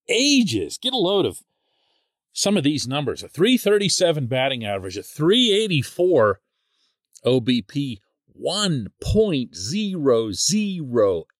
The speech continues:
eight O P S, eight home runs, including the three yesterday, obviously, nineteen R B Is, including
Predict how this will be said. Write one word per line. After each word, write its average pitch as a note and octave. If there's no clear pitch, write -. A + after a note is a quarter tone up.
eight E3+
O C3
P A#2+
S, A2+
eight D4
home G#3
runs, E3
including D#3
the C3+
three D#3+
yesterday, B2
obviously, A2
nineteen F3+
R E3+
B D3+
Is, D3+
including D3